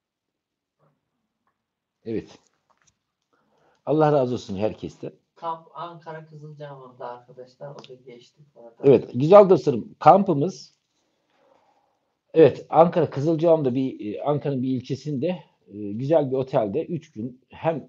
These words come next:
Speaker 1: e, çok derin eğitimler olacak hem de çok güzel bir tatil olmuş olacak. Hani böyle nasıl diyeyim, hani tatilin şeyleri vardı ya, canlı müzikler, havuzlar, masajlar falan filan. Yani onlara karışmıyorum da onların hepsi var.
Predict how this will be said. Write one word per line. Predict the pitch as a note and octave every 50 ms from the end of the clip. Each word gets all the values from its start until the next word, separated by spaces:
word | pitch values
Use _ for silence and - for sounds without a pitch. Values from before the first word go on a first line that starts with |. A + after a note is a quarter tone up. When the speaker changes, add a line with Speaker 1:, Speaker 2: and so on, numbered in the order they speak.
| _ -
Speaker 1:
e, | G#2+ A2 G#2 G2+ G2 F#2 -
çok | - D#3 D3+ _ - -
derin | - G2 G#2 G#2 B2 B2+ C#3+ C3+
eğitimler | G#2 A#2 A#2+ A2+ - - B2 C3+ F3 F#3+
olacak | G3 F#3+ F#3 F3+ G#3+ G#3+ G#3+ -
hem | F#3+ F#3+ F3+ E3
de | D#3+
çok | - G#3+ G#3 -
güzel | C#3 C#3+ F3 G#3
bir | G#3 -
tatil | - G#3 G3+ F#3 F#3 G#3+ G#3
olmuş | F3 D3+ A#2 - -
olacak. | F#2+ E2+ D#2 F2+ -
Hani | C3+ G2+ F#2+ B2
böyle | D3 B2+ A#2+ B2 A#2
nasıl | D#3 D3 - - G#2
diyeyim, | D2+ C2+ E2 F#2
hani | A2+ B2 G2 -
tatilin | - C#3+ C3+ C3 - C#3 C#3 B2
şeyleri | - C#3+ C#3+ D#3 D#3+ E3
vardı | F3 F3 F3 F3 D#3
ya, | B2+ E2+ -
canlı | - F2 F#2 F#2+ G2+ G#2+
müzikler, | G#2+ G2 F2 F#2 - A2 G2
havuzlar, | F2+ - - G#2 G2+ G2+ F#2+ F#2 E2+ A2 G2+
masajlar | F2+ F2+ G2+ F#2+ - - G#2 F#2 E2 G2+ G#2 F2
falan | - - G#2+ G2+ F2 C#2+
filan. | - G2 F2+ D#2+ - _ _ _ _ -
Yani | - D3+ C3+
onlara | - E3 E3+ E3 D#3+ E3 F#3 E3
karışmıyorum | - D#3+ E3 E3 - - C3 A2 A2+ F#3 A3+
da | F#3+ C3
onların | D3 D3 D3+ D#3+ E3 B2
hepsi | D#3 D#3+ D#3 D#3 G3 G3
var. | E3+ A2 - - -